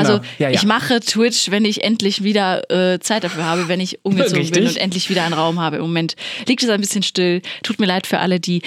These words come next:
Speaker 1: auf Twitch darauf warten, dass ich online komme. Es wird bald wieder losgehen, aber dann aus Berlin. Ich bin jetzt, äh, erstmal auf diesem, auf dieser Umzugspeilung unterwegs. Ähm, aber einer von meinen, eine von meinen Mods, so die Modin, äh, die Buddha,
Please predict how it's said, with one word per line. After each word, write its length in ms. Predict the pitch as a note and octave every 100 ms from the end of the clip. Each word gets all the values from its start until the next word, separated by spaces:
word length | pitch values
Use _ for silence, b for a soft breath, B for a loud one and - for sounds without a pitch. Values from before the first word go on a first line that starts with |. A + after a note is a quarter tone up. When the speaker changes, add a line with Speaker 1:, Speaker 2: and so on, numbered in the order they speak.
| B
Speaker 1:
auf 160 | - E3+
Twitch 420 | - B3 B3 -
darauf 240 | G3 E3+ F3+
warten, 200 | F#3 F3
dass 140 | E3+
ich 60 | -
online 200 | F#3 E3+
komme. 280 | F#3 F3 F#3
Es 200 | F#3 -
wird 200 | A#3+ -
bald 320 | G#3+ A3+ - -
wieder 220 | G3+ G3
losgehen, 380 | G3 A3+ A3 G3
aber 280 | G3 G#3
dann 160 | G3 F#3
aus 160 | F#3 -
Berlin. 380 | F3+ F3+ F#3+ G3 B B B
Ich 80 | -
bin 140 | G3 F3+
jetzt, 240 | F3+ -
äh, 240 | F3+ F3+
erstmal 320 | - F#3 F#3 E3
auf 100 | -
diesem, 380 | E3 E3+ E3
auf 100 | -
dieser 300 | E3+ E3+ D#3
Umzugspeilung 720 | G#3 G#3 - E3+ - E3+ E3 E3
unterwegs. 480 | F3+ F3+ E3+ G3+ - B B B B
Ähm, 320 | - A3 A3+ -
aber 360 | G#3 C4 F3+ F3 -
einer 280 | A3+ C4+ D#4
von 180 | C#4 A3+
meinen, 260 | G#3+ G#3+ G#3+
eine 340 | A#3 E4 A#3
von 220 | E3 A#3 G#3
meinen 260 | G3 F#3+
Mods, 300 | F#3 A3 -
so 320 | F3 F#3 G3+ F#3+ -
die 100 | A3+
Modin, 560 | F3+ G#3+ F#3 F#3+ B3+ D4 B B B C4
äh, 260 | - F#3+ G3
die 120 | G3
Buddha, 460 | F3 C4+ E3+ F#3+